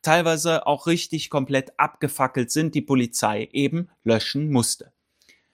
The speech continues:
Leute, was passiert in diesem Land? Jetzt mal wirklich wieder ganz rational und runterkommen, wo wir diese ganzen Emotionen jetzt ein bisschen rausgelassen haben.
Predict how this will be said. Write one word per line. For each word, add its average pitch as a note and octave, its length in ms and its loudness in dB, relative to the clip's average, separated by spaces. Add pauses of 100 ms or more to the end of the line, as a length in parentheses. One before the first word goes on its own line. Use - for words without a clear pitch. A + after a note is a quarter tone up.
(180)
Leute, F#3 460 -2 (120)
was A#2+ 280 -6
passiert F#2+ 420 -6
in F2+ 80 -6
diesem - 280 -12
Land? F#2 160 -8
Jetzt - 180 -6
mal B2+ 120 0
wirklich C3+ 260 -4
wieder C3 200 -2
ganz D#3 340 -2
rational F3 480 -6
und A2+ 140 -4
runterkommen, D#3 520 -4
wo C3+ 100 0
wir C3 100 2
diese A#2 220 -2
ganzen E3 300 -4
Emotionen E3 500 -4
jetzt C3+ 200 -6
ein C#3 60 2
bisschen D3 240 -4
rausgelassen C3 580 -2
haben. B2 160 -6